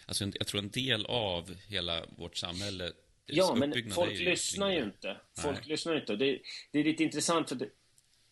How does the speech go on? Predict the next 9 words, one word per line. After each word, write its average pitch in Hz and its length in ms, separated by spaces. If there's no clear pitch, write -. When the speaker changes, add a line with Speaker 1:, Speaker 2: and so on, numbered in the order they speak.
Speaker 2:
eh, 117 340
i - 280
det 139 60
offentliga 123 540
idag 98 320
så, - 160
så, - 260
så, - 200
eh, 101 260